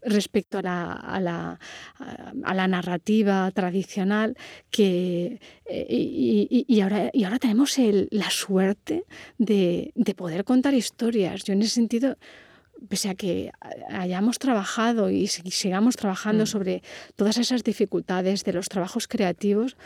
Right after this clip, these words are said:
Speaker 1: pero, pero qué suerte haber nacido <laughs>
Speaker 2: Ahora,
Speaker 1: ahora
Speaker 2: ahora.
Speaker 1: y no hace, y no hace tres siglos, ¿no? O,
Speaker 2: Bueno,
Speaker 1: o
Speaker 2: hace tres siglos
Speaker 1: no, o
Speaker 2: o
Speaker 1: hace cuarenta
Speaker 2: hace,
Speaker 1: años,
Speaker 2: claro.
Speaker 1: perdón.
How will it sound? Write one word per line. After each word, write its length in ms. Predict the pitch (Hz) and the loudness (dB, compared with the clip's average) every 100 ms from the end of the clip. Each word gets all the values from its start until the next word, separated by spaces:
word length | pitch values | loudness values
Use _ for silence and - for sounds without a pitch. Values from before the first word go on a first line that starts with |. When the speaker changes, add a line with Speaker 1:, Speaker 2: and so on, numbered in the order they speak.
| - - _ - | -20 -20 _ -2
Speaker 1:
pero, 640 | 208 196 175 165 180 - - - _ _ _ | 2 4 4 2 0 -4 -12 -20 _ _ _
pero 560 | 220 190 170 170 165 214 | 0 4 6 4 2 0
qué 100 | 208 | -2
suerte 340 | - 226 - | 0 -2 -2
haber 180 | 285 294 | 0 2
nacido 600 | 269 220 - 214 190 202 196 - - 240 | 2 0 0 0 2 0 0 -2 0 0
<laughs> 320 | 311 - - | -2 -2 0
Speaker 2:
Ahora, 360 | 196 185 175 175 | 4 4 2 2
Speaker 1:
ahora 320 | 214 196 220 294 | 6 6 6 4
Speaker 2:
ahora. 100 | 277 | 6
Speaker 1:
y 40 | 226 | 6
no 160 | 202 - | 4 4
hace, 460 | - - 262 220 - - - - | 6 8 8 6 0 -6 -6 -2
y 60 | |
no 80 | 190 | -2
hace 560 | 190 247 233 202 196 196 | 2 4 6 4 2 0
tres 200 | 214 185 - | 0 2 0
siglos, 540 | 233 311 240 190 190 | 0 2 2 0 0
¿no? 300 | 208 240 190 | 4 4 2
O, 40 | 196 - | -2 0
Speaker 2:
Bueno, 440 | 208 233 254 180 247 | 6 8 8 6 0
Speaker 1:
o 180 | - 180 | -6 -6
Speaker 2:
hace 160 | 165 | -4
tres 220 | 196 208 196 | -2 0 2
siglos 480 | - 202 220 247 | 2 4 4 4
Speaker 1:
no, 80 | 254 | 6
o 360 | 247 220 190 214 | 8 8 8 8
Speaker 2:
o 40 | |
Speaker 1:
hace 420 | 208 - 226 233 | 6 4 4 6
cuarenta 440 | 226 196 202 202 208 | 4 4 6 6 6
Speaker 2:
hace, 80 | 214 | 8
Speaker 1:
años, 280 | 277 196 | 8 6
Speaker 2:
claro. 360 | - 208 214 247 | 2 4 6 6
Speaker 1:
perdón. 220 | 233 180 | 6 4